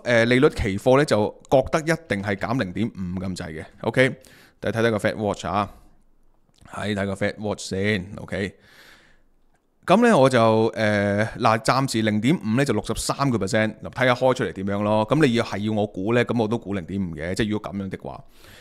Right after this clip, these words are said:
噉啊，我今日就 Regular Finance 就比較休息啦，噉啊，唯一就有華爾街啦，係咪？哇，堂哥真係勤力啦。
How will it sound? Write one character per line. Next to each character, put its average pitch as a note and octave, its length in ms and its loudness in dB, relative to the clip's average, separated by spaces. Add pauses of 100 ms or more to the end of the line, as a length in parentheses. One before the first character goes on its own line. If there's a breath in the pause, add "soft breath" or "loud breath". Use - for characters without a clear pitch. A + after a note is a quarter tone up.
(220 loud breath)
噉 G3 180 6
啊， F3 40 8
我 D3+ 120 6
今 G#3 120 4
日 D3+ 60 4
就 A2 380 2
Regular D#3+ 160 2
Finance C3+ 300 0
就 G#2+ 120 0
比 A2 120 0
較 A#2+ 100 6
休 A#2+ 160 4
息 B2+ 100 -2
啦， A#2 300 2
噉 A#2+ 120 0
啊， A#2 60 4
唯 G2+ 140 0
一 A#2 80 4
就 G2 160 -2
有 F#2 100 -4
華 F#2+ 120 -2
爾 - 80 -12
街 G#2 300 0
啦， G2+ 160 0
係 G#2 60 -10
咪？ D#2+ 100 -8
哇， G2 120 -4
堂 G2 240 -8
哥 G#2+ 120 -4
真 G#2 120 -4
係 - 100 -12
勤 - 40 -12
力 B1 100 -12
啦。 C2 120 -12